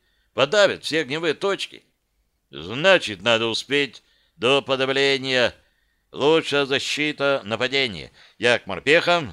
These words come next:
вы на месте». Защититься нападением береговой охране не удалось.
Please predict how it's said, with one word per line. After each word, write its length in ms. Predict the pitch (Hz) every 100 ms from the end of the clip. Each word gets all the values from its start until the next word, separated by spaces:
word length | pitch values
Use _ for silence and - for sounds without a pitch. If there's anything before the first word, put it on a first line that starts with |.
| 69
вы 320 | 113 151 127
на 80 | 78
месте». 500 | 85 113 - 123 117 - _ _ _ _ _ _ _ _ _ _ _ _ _ _ _ _ _ _ _ _ _ _ _ _ _ _ _ _ _
Защититься 880 | 101 117 147 156 165 175 180 - 156
нападением 1000 | 151 139 147 143 160 156 151 147 143 135
береговой 580 | 113 135 135 131 139 139
охране 460 | 131 135 135 127 127
не 120 | 123
удалось. 680 | 120 117 123 90 - - -